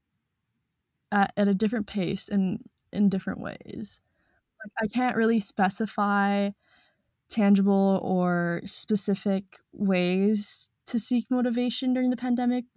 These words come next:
just because of how we all perceive it differently.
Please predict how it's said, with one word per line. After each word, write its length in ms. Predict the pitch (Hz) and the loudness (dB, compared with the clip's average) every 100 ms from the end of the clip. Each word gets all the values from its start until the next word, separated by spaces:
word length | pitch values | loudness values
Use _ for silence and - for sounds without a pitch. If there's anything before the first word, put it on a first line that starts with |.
| 196 | -4
just 220 | 220 - | -2 0
because 540 | 214 208 202 196 185 - - | -2 0 2 2 0 -4 -2
of 200 | 196 185 | -2 -2
how 240 | - 196 | -6 -2
we 140 | 190 190 | -2 0
all 480 | 180 185 185 190 - _ _ _ _ | 0 0 0 -2 -6 _ _ _ _
perceive 380 | - 226 - 220 | 0 0 2 2
it 120 | 196 | 0
differently. 760 | 190 185 - 208 226 233 240 240 | -2 -4 -6 -6 -2 0 0 -2